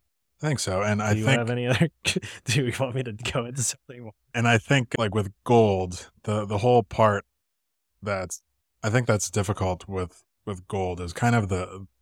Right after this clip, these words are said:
Speaker 1: the verification of it. So it's like the verification of the assets, because it's something that you're holding in a vault. You're kind of, you're, you're lending on gold that you say that's there.
Speaker 2: Yeah.
Speaker 1: But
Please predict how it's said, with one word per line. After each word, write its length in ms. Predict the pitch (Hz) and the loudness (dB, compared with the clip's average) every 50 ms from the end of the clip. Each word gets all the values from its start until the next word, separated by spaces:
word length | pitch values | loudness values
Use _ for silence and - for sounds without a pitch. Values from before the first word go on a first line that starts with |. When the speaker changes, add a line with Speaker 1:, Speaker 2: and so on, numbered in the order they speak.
| _ | _
Speaker 1:
the 100 | - 101 | -10 -10
verification 1500 | 90 90 92 92 90 98 95 - 101 101 104 95 - - - - - - - - - - - 104 98 90 - - 110 113 | -8 -8 -10 -8 -6 -4 -2 0 0 0 0 -2 -4 -12 -16 -12 -12 -12 -12 -10 -12 -8 -6 -4 -4 -2 -2 0 -2 -2
of 180 | 113 110 107 113 | -2 -2 -2 0
it. 180 | 117 113 - | 0 -2 -2
So 200 | - - 98 92 | -4 -4 -4 -6
it's 140 | 92 - - | -6 -6 -8
like 100 | 104 95 | -8 -6
the 60 | - 101 | -6 -4
verification 600 | 107 107 120 104 113 95 107 104 95 - 98 92 | -2 0 0 0 0 0 0 0 -2 -2 -4 -6
of 100 | 85 85 | -8 -8
the 80 | 82 _ _ _ | -14 _ _ _
assets, 380 | - - - _ _ - - - _ _ _ _ _ _ _ _ | -16 -16 -16 _ _ -20 -20 -20 _ _ _ _ _ _ _ _
because 420 | - 113 101 - - 120 120 110 104 | -4 -4 -2 2 4 6 6 6 2
it's 160 | 110 92 - | 0 -4 -2
something 320 | - 123 110 98 113 110 | -2 -2 0 0 0 -2
that 200 | 110 104 101 - - | -2 -2 -4 -4 -4
you're 120 | 95 90 | -6 -6
holding 580 | - - - 117 113 104 110 107 107 101 95 - _ _ _ _ _ _ _ _ _ _ _ - | -6 -4 -2 0 0 0 0 -2 -2 -2 -4 -8 _ _ _ _ _ _ _ _ _ _ _ -10
in 100 | 113 104 | -8 -8
a 80 | 95 | -6
vault. 600 | 90 85 85 101 98 101 101 101 101 - - - _ _ _ _ _ _ _ _ | -8 -6 -4 0 2 2 2 2 0 -2 -6 -14 _ _ _ _ _ _ _ _
You're 260 | - 110 104 107 107 - | -10 -6 -4 -2 -4 -2
kind 280 | - - 117 117 117 | 0 2 2 2 4
of, 200 | 110 107 98 92 | 2 0 -2 -4
you're, 280 | 107 107 101 107 107 113 - | -10 -10 -8 -8 -8 -8 -10
you're 200 | 120 110 110 110 | -6 -4 -4 -2
lending 520 | 110 123 139 151 147 139 139 135 127 123 - - | 2 4 4 4 6 4 4 4 4 0 -2 -4
on 460 | 113 110 117 117 117 113 110 107 95 | 0 2 2 2 2 2 -2 -4 -2
gold 280 | 92 113 110 110 107 98 | 0 2 2 2 0 -2
that 140 | 95 - - | -6 -6 -6
you 100 | 107 101 | -6 -4
say 260 | - - 117 110 110 | -4 -2 -2 -2 -2
that's 240 | 101 95 90 - - | -2 -4 -8 -10 -14
there. 440 | 90 87 85 85 73 - - - _ _ _ - | -14 -14 -14 -12 -14 -14 -16 -20 _ _ _ -10
Speaker 2:
Yeah. 140 | 120 98 - _ _ _ _ _ _ | -10 -10 -10 _ _ _ _ _ _
Speaker 1:
But 220 | - 107 98 98 | -2 -2 -2 -2